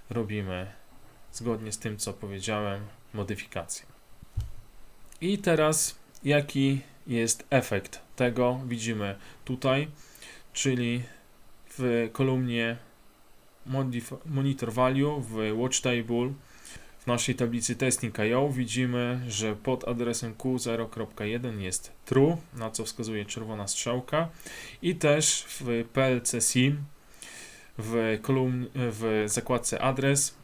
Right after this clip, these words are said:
widzimy pod adresem też Q zero kropka jeden, czyli ten, co modyfikujemy.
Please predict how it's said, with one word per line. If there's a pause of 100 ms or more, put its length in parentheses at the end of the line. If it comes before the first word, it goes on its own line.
widzimy (500)
pod (100)
adresem
też
Q (220)
zero
kropka
jeden,
czyli
ten, (320)
co
modyfikujemy.